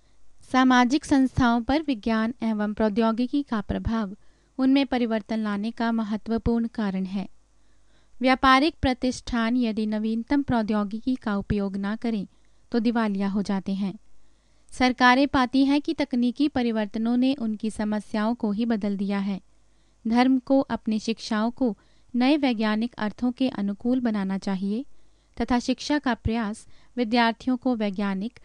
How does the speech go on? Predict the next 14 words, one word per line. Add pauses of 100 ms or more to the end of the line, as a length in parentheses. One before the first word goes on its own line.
(220)
व
तकनीकी
विकास
के
लिए
तैयार
करना
है। (920)
वैज्ञानिक
विकास
अन्य
सभी
संस्थाओं
में